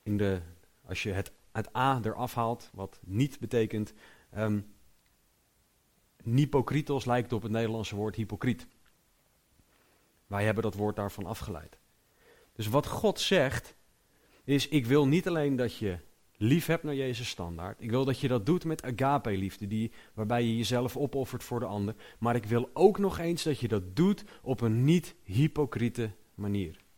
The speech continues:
Ik had het daar laatst met Amit, mijn vrouw, over. Ehm, Amit gaf aan dat zij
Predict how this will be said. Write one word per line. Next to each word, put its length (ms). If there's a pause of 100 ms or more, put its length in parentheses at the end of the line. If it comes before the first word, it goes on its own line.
(1160)
Ik 80
had 100
het 100
daar 100
laatst 320
met 500
Amit, 300
mijn 160
vrouw, 280
over. 300 (1500)
Ehm, 300 (460)
Amit 260
gaf 220
aan 220
dat 160
zij 360